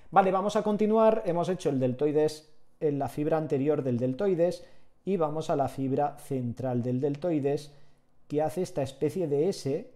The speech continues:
viene por aquí, hace esta S y se coge aquí y coge también toda esta parte de la clavícula y de la cresta del omóplato.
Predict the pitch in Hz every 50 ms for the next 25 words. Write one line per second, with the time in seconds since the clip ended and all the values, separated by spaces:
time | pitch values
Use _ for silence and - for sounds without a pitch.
0 | - - - _ _ - - - _ _ _ - _ _ _ _ _ _ _ _
1 | _ - - 139 143 156 160 151 135 117 156 156 180 190 180 - 190 156 143 147
2 | - - 156 147 - - - 160 143 143 147 151 147 147 - 143 151 165 - -
3 | - - _ _ - _ _ _ _ _ - - - - - 202 220 180 - 143
4 | 127 120 - 160 160 156 - 160 160 160 160 - - - _ _ _ - - -
5 | - 98 - - - 175 185 208 220 233 240 - - - - _ _ - - 202
6 | 208 226 220 - 190 185 180 - 185 175 180 156 147 143 151 156 160 156 - -
7 | 156 147 151 151 156 151 151 160 156 - - 160 147 - 143 135 135 127 - 143
8 | 143 147 147 - - - 147 135 135 123 120 117 117 113 - 120 120 117 123 151
9 | 180 180 - 190 185 185 185 185 175 - - - 175 156 156 160 165 170 - -
10 | - - - - - - - - - - - - - _ - - 147 143 143 131
11 | 123 117 113 - 139 160 160 156 156 - - 165 165 165 170 - - - 185 160
12 | 170 160 165 160 165 165 160 - 139 123 - - 117 110